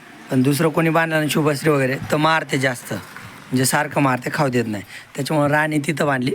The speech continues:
मग खिल्लेरी राणीला मारत नाही, ते तिचंच पिल्लू आहे ना, त्याच्यामुळे मग राणीला मारत नाही. त्याच्यामुळे मग राणीला इथं बांधले.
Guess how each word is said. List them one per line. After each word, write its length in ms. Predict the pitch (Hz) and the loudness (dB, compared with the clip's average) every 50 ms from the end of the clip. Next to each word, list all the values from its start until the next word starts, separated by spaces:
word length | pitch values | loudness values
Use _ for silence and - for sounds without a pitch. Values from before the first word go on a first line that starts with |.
| - - | -2 0
मग 200 | 156 143 143 143 139 | 2 2 2 2 0
खिल्लेरी 520 | - 156 147 156 151 147 156 165 165 165 160 | 0 2 2 2 2 2 0 -2 -2 -2 0
राणीला 380 | 156 151 147 147 147 143 147 | 0 0 0 0 0 0 2
मारत 380 | 151 151 151 147 139 127 110 123 | 2 2 2 2 0 -2 -4 -2
नाही, 140 | 110 98 90 - _ - - - - - - - - - - - | -2 -4 -4 -8 _ -20 -20 -20 -20 -18 -16 -16 -16 -14 -8 -4
ते 60 | - 120 - | -4 -4 0
तिचंच 280 | - 147 135 160 151 - | 0 0 2 2 0 -2
पिल्लू 260 | - - 175 151 139 | -2 -2 0 0 0
आहे 80 | 131 127 | 0 0
ना, 80 | 135 135 - | -2 -2 -2
त्याच्यामुळे 360 | 143 127 127 143 135 135 135 | -4 -2 2 2 2 4 4
मग 180 | 135 135 131 131 | 4 4 4 4
राणीला 360 | 135 139 135 135 131 131 131 | 2 2 0 0 0 2 2
मारत 300 | 135 135 131 127 117 110 | 2 2 2 0 -2 -2
नाही. 140 | 113 107 104 - - - - - - | -4 -4 -4 -6 -12 -14 -14 -8 -2
त्याच्यामुळे 340 | - 127 123 135 135 135 135 | -2 0 2 2 2 2 2
मग 160 | 135 139 135 | 4 4 4
राणीला 360 | 139 143 139 139 139 131 135 | 4 2 2 0 0 2 2
इथं 220 | 139 131 - 135 127 | 2 0 0 0 0
बांधले. 320 | 120 117 117 110 110 113 | 0 0 -2 -8 -10 -12